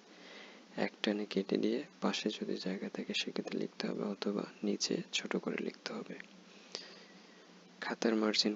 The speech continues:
কলম নাকি পেন্সিল দিয়ে দিতে হবে? খাতার মার্জিন কলমের থেকে পেন্সিল দিয়ে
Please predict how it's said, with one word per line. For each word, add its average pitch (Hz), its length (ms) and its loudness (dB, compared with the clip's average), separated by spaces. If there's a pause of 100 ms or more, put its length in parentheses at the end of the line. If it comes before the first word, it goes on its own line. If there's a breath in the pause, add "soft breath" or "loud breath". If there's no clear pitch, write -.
কলম 104 320 2
নাকি 104 180 0 (100)
পেন্সিল 101 440 4
দিয়ে - 180 2
দিতে - 220 -4
হবে? - 220 -8 (200)
খাতার - 360 -2
মার্জিন 113 440 4 (260)
কলমের 202 520 2
থেকে - 260 0 (160)
পেন্সিল 101 480 2
দিয়ে 104 160 2